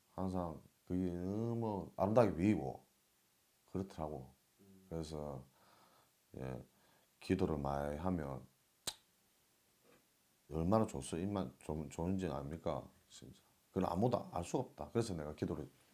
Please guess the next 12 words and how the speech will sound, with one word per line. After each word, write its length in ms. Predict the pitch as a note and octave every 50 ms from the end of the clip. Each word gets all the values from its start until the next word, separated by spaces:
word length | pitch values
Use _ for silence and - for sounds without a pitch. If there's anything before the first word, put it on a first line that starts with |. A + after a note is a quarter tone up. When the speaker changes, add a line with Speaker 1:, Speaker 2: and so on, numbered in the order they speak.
| - - -
Speaker 1:
해라는 420 | G2 F2+ D#2 D2 C#2+ C#2 C#2+ C#2+
이유입니다. 400 | C#2+ D2+ D#2+ E2 F2+ F2+ - - - - - -
Speaker 2:
음. 300 | A2+ G#2 G2 F#2+ F#2 F2+ - - - - _ _ _ _ _ _ _ _ _ _ _ _ _ - _ _ _ _ _ - - - - -
Speaker 1:
별거, 320 | - G2 B2 D3 D3 C3 -
별거 280 | - A#2+ D3 D#3 D#3+
없다. 420 | B2 - - G2+ A2+ B2+ A2+ F#2+ - - - -
뭐. 200 | D#2 D2+ D#2 - - - - - - - -
Speaker 2:
그 60 | C3+
우리 440 | C3+ C3 C3 C3+ C#3+ C#3+ C#3+ C3+ B2+
흔히 320 | - - G3+ G3 F#3 F3+
보면 340 | D#3 D3 C3 B2+ A#2+ A2+ A2
이제 140 | G2 A2